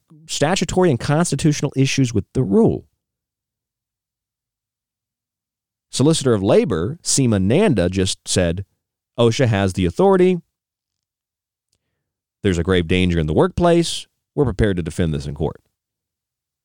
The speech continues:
Y-, y-, you realize at this point it has nothing to do with health. It has nothing to do with any of that, because if it did,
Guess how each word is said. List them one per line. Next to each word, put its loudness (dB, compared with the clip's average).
Y-, -4
y-, 0
you 2
realize 2
at -8
this 0
point -4
it -2
has -4
nothing -2
to -2
do -4
with -4
health. -4
It -2
has -4
nothing -4
to -8
do -2
with -6
any -2
of -6
that, -4
because -4
if -6
it -4
did, -2